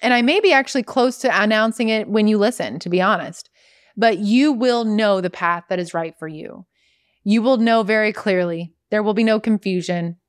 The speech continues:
You will know which option is best for you, and it's going to empower you to manifest your wildest dreams. And so this is my life. This is where I am today. And I'm so thankful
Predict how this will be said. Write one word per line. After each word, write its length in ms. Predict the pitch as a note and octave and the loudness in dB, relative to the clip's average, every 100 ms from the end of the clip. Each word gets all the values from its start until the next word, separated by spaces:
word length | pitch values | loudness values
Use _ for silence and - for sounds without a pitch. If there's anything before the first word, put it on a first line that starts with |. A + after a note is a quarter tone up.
| _ - | _ -2
You 140 | G3 | 2
will 140 | G3 | 2
know 380 | G#3+ G#3 G3 G3 | 2 2 2 -2
which 420 | F3 F3+ F#3+ F#3 - | -2 0 0 -2 -2
option 400 | E3 F3 - F#3 | -2 -2 -4 -6
is 120 | F3+ | -4
best 280 | - F3+ - | -2 -4 -2
for 100 | G3 | 0
you, 320 | F#3+ F#3+ A3 | 2 4 2
and 160 | - G3 | 0 -2
it's 160 | G3 | -2
going 280 | - G3+ F#3+ | 0 0 0
to 160 | - G#3 | -4 -6
empower 720 | - F#3+ - - G3+ A3 A#3 | -4 -4 -4 -4 0 0 0
you 320 | A#3 A#3 A#3 | 0 0 0
to 180 | A#3 - | -2 0
manifest 640 | F#3+ F#3 F#3+ - F#3 F3+ - | 2 2 0 0 0 0 -2
your 140 | F#3 | -2
wildest 580 | E3+ F3+ F3 F3 E3+ - | 0 0 0 -2 -8 -8
dreams. 540 | F3 E3 F3+ F#3+ - _ _ _ _ | -8 -8 -12 -16 -20 _ _ _ _
And 140 | G#3 G#3+ | 0 2
so 440 | A#3+ A3 G#3+ F#3+ - | 4 4 2 0 -8
this 400 | F#3+ F3+ A3+ B3 | -2 2 2 0
is 100 | A#3 | 0
my 200 | B3 A#3 | 0 2
life. 520 | A#3 D4+ C4 - - F#3+ | 2 0 -2 -8 -14 -8
This 180 | F#3+ | -6
is 160 | A3 F#3+ | -4 -2
where 180 | A3 G#3+ | 2 2
I 100 | G#3 | 2
am 280 | G#3 G3+ G3+ | -2 -2 -4
today. 600 | G#3 G3 G#3 F#3 F#3+ - | -4 0 0 0 -4 -4
And 540 | G3 G3 F#3+ F#3+ G3 _ _ _ _ _ | -2 0 0 -2 -4 _ _ _ _ _
I'm 160 | G#3+ A3+ | -2 0
so 240 | - C4+ | 2 0
thankful 720 | C4 A#3+ B3 - C4 D#4+ _ | 0 0 0 2 0 0 _